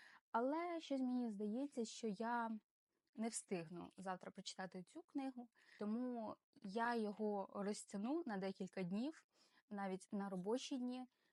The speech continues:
Вже забула, що хотіла показати вам свої подарунки. Книжку подарував мені тато, але він ще мені подарував ось таку штучку. Це від Тіджі, м, такий бальзам для об'єму. Е,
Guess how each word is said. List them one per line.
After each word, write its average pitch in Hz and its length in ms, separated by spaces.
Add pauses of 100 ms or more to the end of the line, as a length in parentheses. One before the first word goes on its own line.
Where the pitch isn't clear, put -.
(140)
Вже 226 300
забула, 285 380
що 254 140
хотіла 254 300
показати 233 440
вам 226 200
свої 220 280
подарунки. 208 760 (220)
Книжку 190 300
подарував 196 520
мені 180 280
тато, 208 400 (120)
але 214 280
він 214 200
ще 220 180
мені 202 160
подарував 202 500 (160)
ось 190 240
таку 196 280
штучку. 190 500
Це 185 520
від 190 300
Тіджі, 254 380
м, 202 720
такий 202 200
бальзам 202 520
для 196 340
об'єму. 175 520 (760)
Е, 196 60